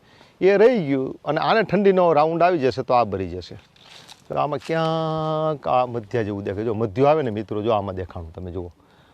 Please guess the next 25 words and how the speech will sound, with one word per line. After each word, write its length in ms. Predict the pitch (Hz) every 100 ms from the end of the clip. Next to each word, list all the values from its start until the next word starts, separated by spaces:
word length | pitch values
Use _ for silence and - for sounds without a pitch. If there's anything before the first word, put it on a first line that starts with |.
| _ -
આવું 280 | 143 107
થઈ 120 | 92 98
જાય. 140 | 82 _ _ _ _ _ _ _ _ _ - -
તમને 220 | 110 104
દેખાતું 440 | 107 - 117 117
હોય 120 | 110 113
કે 120 | 110
ન, 100 | 117
જો 160 | 107
આ 200 | 110 104
ચીકણું 420 | 104 117 - 110 87
ચીકણું 300 | 95 92 87
રહ્યું 160 | 92
ભાઈ, 120 | 113
આનું 320 | 175 123 107 104
ઓડું 240 | 101 85
જોજો 260 | 98 87 85
તમે. 180 | 92 92 - -
જો 80 | 98
આ, 80 | 87 _ _ _ _ _ _ -
જો 60 |
આ 80 | 92 85 _ _ _ 104
લીપાઈ 280 | 131 147 147
ગયું. 240 | 165 -
આ 260 | 131 147